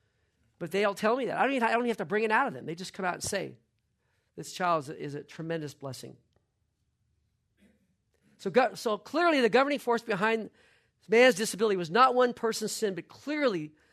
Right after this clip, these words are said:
the larger agenda is for God to display his works and glory in his grace.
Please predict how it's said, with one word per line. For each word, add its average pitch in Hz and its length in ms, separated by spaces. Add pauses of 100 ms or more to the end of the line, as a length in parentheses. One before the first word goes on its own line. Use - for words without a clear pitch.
the 156 100
larger 226 380
agenda 185 440
is 170 320 (280)
for 175 160
God 190 240
to 214 60
display 185 340
his 170 240
works 175 300
and 151 120
glory 143 460
in 147 120
his 147 140
grace. 139 520